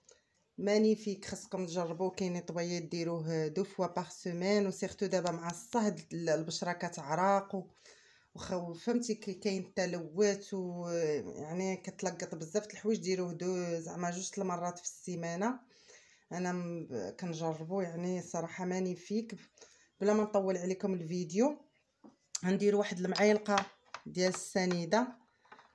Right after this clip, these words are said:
واحد المعلقه ديال الكافي، واحد المعلقه ديال الروز انا مرقداه واحد الليله. كترقديه في الماء ديال القرعه، ماشي الماء ديال الروبيني، وديريه في الثلاجه. و-، و-، ومعلقه ديال اللوز الحلو،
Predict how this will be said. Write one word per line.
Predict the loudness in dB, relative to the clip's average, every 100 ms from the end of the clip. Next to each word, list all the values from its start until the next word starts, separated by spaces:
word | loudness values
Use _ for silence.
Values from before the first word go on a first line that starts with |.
| -6
واحد | -2 0 0
المعلقه | 2 2 2 0 2
ديال | 2 4 2
الكافي، | 2 -2 -2 -2 0 0 0 -10 _ _ _ _ _ _ _ _ -20 _ -2
واحد | -2 0 0
المعلقه | 2 4 2 0 2 2
ديال | 4 4 4
الروز | 4 4 6
انا | 4 2
مرقداه | 2 0 -4 0 6 6 6 0 _ _ -18
واحد | -4 -2 -2 -4
الليله. | 4 8 8
كترقديه | 6 0 -4 -6 0 2
في | 2 2
الماء | 4 4
ديال | 6 4
القرعه، | 4 0 -4 2 2
ماشي | 2 0 0
الماء | -2 0
ديال | 2 0
الروبيني، | 2 0 2 4
وديريه | 4 2 -2 -2
في |
الثلاجه. | -6 -6 0 2 2 0 -2 -8 -20 -20 -20 -20 -20 _ _ _ _ _ _
و-، | -6 -2 0 2 0
و-، | -2 -8 -14 -8 -4 -2 -2 -2 -2 0
ومعلقه | 0 6 6 6 4 4 4 0
ديال | -4 4 6 6 4 2
اللوز | 4 8 8 6
الحلو، | -4 2 4 4 2